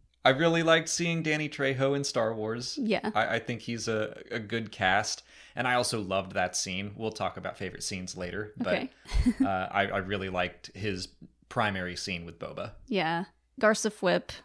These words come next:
Speaker 2: is,
Speaker 1: Yeah.
Speaker 2: is a standout one for me, too. She's, she was awesome.
Speaker 1: For maybe another glup shitto, I'll go with the Tusken Raider warrior.
Speaker 2: Mm-hmm.
Speaker 1: Uh,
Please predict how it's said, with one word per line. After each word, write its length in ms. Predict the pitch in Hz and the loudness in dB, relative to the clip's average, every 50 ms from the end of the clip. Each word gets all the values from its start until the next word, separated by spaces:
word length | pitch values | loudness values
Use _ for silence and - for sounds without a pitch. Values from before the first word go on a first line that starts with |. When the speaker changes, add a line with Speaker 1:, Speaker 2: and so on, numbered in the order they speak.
| _ _ _ _ _ _ _ _ _ _ _ | _ _ _ _ _ _ _ _ _ _ _
Speaker 2:
is, 180 | - 180 165 156 | -6 -2 0 2
Speaker 1:
Yeah. 180 | 147 127 123 131 - - - | 2 2 2 0 -2 -6 -6
Speaker 2:
is 240 | - 190 180 175 - | -4 -4 -4 -2 -2
a 240 | - 165 185 180 170 - - | 0 0 0 0 -2 -4 -8
standout 520 | - - - 214 202 190 180 175 160 - - | -8 -4 -2 0 0 2 2 2 2 2 2
one 160 | 190 180 180 | -2 -2 -4
for 160 | - - 185 | -4 -4 -4
me, 200 | 175 - 185 190 | -4 -2 -4 -4
too. 420 | - - 190 170 180 180 - - 226 | -4 -4 -2 0 0 0 0 -2 -2
She's, 600 | - - 220 202 233 247 - - - - - - _ | -4 -4 -2 -2 -2 -2 -2 -2 -2 -4 -6 -8 _
she 160 | - - - - | -12 -10 -8 -8
was 140 | - - | -8 -8
awesome. 440 | - - - - - - - - 127 - _ | -8 -8 -8 -8 -6 -2 -2 -2 -2 -4 _
Speaker 1:
For 420 | - - 123 117 113 107 107 107 107 | -8 -4 -2 0 0 0 0 0 0
maybe 220 | 120 127 120 123 117 | 0 0 2 2 0
another 260 | 113 113 107 113 107 | 0 0 0 0 -2
glup 240 | 98 107 104 101 - | 0 0 0 0 0
shitto, 400 | - - - 104 101 104 110 107 107 | -2 -2 -2 0 2 2 2 2 4
I'll 160 | 101 101 101 | 2 2 2
go 120 | 98 107 98 | 0 0 -2
with 160 | 98 95 87 | -2 -2 -4
the 80 | 101 | -6
Tusken 460 | 87 - - 107 - - - 104 95 92 | -8 -4 -4 -2 -2 -2 -4 -6 -6 -4
Raider 480 | 92 92 92 92 92 92 90 90 - - _ - | -4 -4 -4 -4 -4 -6 -6 -8 -10 -16 _ -8
warrior. 640 | 98 92 95 95 95 98 101 104 104 107 107 - - - | -4 -2 0 0 0 0 0 0 0 -2 -4 -8 -10 -4
Speaker 2:
Mm-hmm. 420 | - 220 185 180 196 92 - - | -2 0 0 2 0 0 0 0
Speaker 1:
Uh, 200 | - 92 90 90 | 0 0 0 0